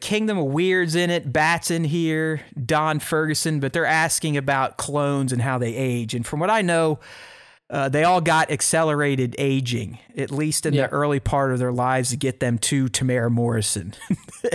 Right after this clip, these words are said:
Speaker 1: And then
Speaker 2: Yes, they, they all received accelerated aging, and the aging didn't stop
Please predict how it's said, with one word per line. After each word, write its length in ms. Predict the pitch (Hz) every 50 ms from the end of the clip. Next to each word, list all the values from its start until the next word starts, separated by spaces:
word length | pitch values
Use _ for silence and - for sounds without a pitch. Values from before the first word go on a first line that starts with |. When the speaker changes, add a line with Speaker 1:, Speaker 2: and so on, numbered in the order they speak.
| - -
Speaker 1:
And 100 | - 196
then 140 | 170 180 175
Speaker 2:
Yes, 280 | 175 165 139 - - -
they, 300 | 165 165 165 165 170 180
they 360 | 190 151 156 165 170 175 -
all 380 | - 156 156 170 185 196 202
received 560 | 180 180 170 170 - - 175 175 175 165 156 202
accelerated 640 | 165 - - 165 160 156 160 160 156 147 147 143
aging, 420 | 165 147 147 151 135 156 151 120 -
and 160 | 165 151 147
the 60 | 147 151
aging 380 | - 151 170 180 185 185 160
didn't 260 | 143 165 165 156 139
stop 720 | 127 - - - - 139 131 131 139 151 165 - - _